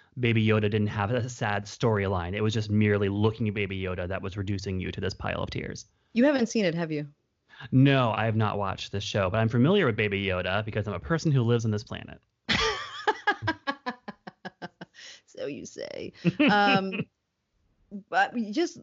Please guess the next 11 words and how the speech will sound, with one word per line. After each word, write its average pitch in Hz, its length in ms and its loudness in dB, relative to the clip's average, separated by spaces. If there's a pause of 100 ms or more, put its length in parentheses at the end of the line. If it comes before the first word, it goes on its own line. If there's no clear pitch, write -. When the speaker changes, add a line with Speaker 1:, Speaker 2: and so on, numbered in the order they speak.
(160)
Speaker 2:
how, 294 200 0 (220)
how 294 200 -4
can 302 160 -4
you 285 80 2
not 262 220 0
look 254 260 -4
at 294 80 -2
him 185 180 0
and, 170 260 -4 (440)
and 190 160 -2
your, 185 220 -2